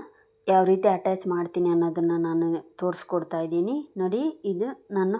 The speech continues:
ಪ್ಯಾಟರ್ನ್. ಈ ರೀತಿ ಕಟ್ ಮಾಡಿ ಇಟ್ಟಿರ್ತೀನಿ ಕಾರ್ಡ್‌ಬೋರ್ಡಲ್ಲಿ. ಮಕ್ಕಳು ಯೂಸ್ ಮಾಡ್ತಾರಲ್ವ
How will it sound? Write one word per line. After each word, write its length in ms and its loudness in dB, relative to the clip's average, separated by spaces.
ಪ್ಯಾಟರ್ನ್. 580 -2
ಈ 100 4
ರೀತಿ 360 2
ಕಟ್ 360 -6
ಮಾಡಿ 180 2
ಇಟ್ಟಿರ್ತೀನಿ 520 -2
ಕಾರ್ಡ್‌ಬೋರ್ಡಲ್ಲಿ. 840 0
ಮಕ್ಕಳು 480 0
ಯೂಸ್ 340 0
ಮಾಡ್ತಾರಲ್ವ 600 -4